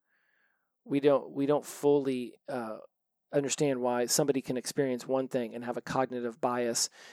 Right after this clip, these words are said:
to think of it as good while somebody else had a bias to think that it was bad. We're not really sure why any of that stuff happens, and that's the beauty of the human experience. We're so unique that it, it just,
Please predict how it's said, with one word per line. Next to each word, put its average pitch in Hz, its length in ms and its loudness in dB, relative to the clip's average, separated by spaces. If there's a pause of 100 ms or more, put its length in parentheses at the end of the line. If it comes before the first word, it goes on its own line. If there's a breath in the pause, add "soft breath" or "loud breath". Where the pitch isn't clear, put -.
(120)
to 127 100 -4
think 135 220 -2
of 117 80 -6
it 110 100 -2
as 113 100 -8
good 131 340 2
while 107 120 -2
somebody 123 320 0
else 117 160 0
had 120 100 -4
a 117 60 -6
bias 117 380 -4
to 123 100 -8
think 120 200 -10
that - 120 -12
it - 40 -10
was 120 120 -12
bad. 113 400 -8
We're 139 120 0
not 160 200 2
really 143 260 6
sure 135 300 0
why 123 160 -2
any 156 220 2
of 120 80 0
that 120 180 0
stuff 120 220 -4
happens, 147 400 -4
and 127 120 -6
that's 139 220 -2
the 131 80 -4
beauty 135 320 -2
of 120 80 -2
the 123 100 -12
human 127 280 -6
experience. 139 680 -4 (480)
We're - 140 -10
so 127 840 -2
unique 190 720 -14 (680 soft breath)
that 117 100 -2
it, - 100 -10 (240)
it - 120 -12
just, - 280 -4